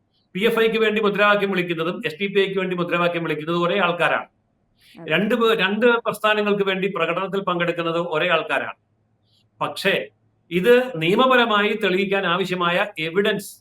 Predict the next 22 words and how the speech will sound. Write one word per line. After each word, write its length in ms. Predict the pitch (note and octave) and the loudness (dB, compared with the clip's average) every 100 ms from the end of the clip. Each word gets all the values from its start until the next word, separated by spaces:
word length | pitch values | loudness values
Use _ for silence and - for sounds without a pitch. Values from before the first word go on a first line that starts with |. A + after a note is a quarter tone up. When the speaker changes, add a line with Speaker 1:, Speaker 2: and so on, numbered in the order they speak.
| _ _ - D#3 | _ _ -12 -2
Speaker 1:
ശേഖരിക്കുക 540 | E3 F#3 G3 F#3 F#3+ | -2 0 -2 0 -2
എന്നുള്ളതാണ് 760 | G3 F3 D#3+ D#3+ D3+ C#3+ F#3 - | 0 -2 -4 -2 0 -2 -4 -8
ഇ 220 | D3+ E3 F3 | -6 -4 -2
ഡിയുടെ 420 | D#3 C3+ C#3+ D#3+ _ _ _ - | -4 -2 -4 -6 _ _ _ -10
ചുമതല. 320 | E3 C#3 G#2+ - _ _ _ _ _ _ _ | -6 -6 -8 -12 _ _ _ _ _ _ _
ഇത് 420 | G#3 A3+ A3+ A3+ G#3 | 2 4 4 0 2
ചെയ്തില്ല 380 | G3 B3 A#3+ A3+ | 2 2 2 2
എങ്കിൽ 300 | A3 G#3+ G#3 | 2 -2 -2
പറ്റുന്ന 240 | F#3 G3 | -2 0
കുഴപ്പം, 420 | E3 D3+ D3 - - _ _ _ _ | 0 0 -2 -8 -14 _ _ _ _
കോടതിയില് 760 | - F#3 A#3+ A#3 A3+ G#3+ G#3+ A3 - _ _ | 2 4 4 2 2 2 0 -4 -16 _ _
ഈ 160 | F3 F3 | -2 0
നിരോധനം 520 | D#3 E3+ A3+ A3 A3+ | 2 2 4 2 2
ഉണ്ടായാൽ 320 | G3+ G3 G3 | 2 2 2
കോടതിയിൽ 400 | F#3+ E3+ F3 E3+ | 0 0 0 -2
പോകും. 180 | C3+ A#2 _ _ _ _ _ | -4 -10 _ _ _ _ _
കോടതി 340 | F3+ A3+ B3+ | 2 2 2
ചെല്ലുമ്പോൾ 520 | G3 F3+ C3 B2+ D#3 - _ | 0 0 -2 -4 -4 -8 _
കോടതി 360 | - F#3 A#3+ C4 | 2 4 4 2
ചോദിക്കുന്ന 500 | A#3 G#3+ G#3 G#3 F3 | 2 2 2 0 0
തെളിവുകൾ 400 | E3+ F3+ F#3+ E3+ | 0 0 -2 0
മാത്രമാണ്. 360 | C#3+ B2 A2+ | -2 -2 -8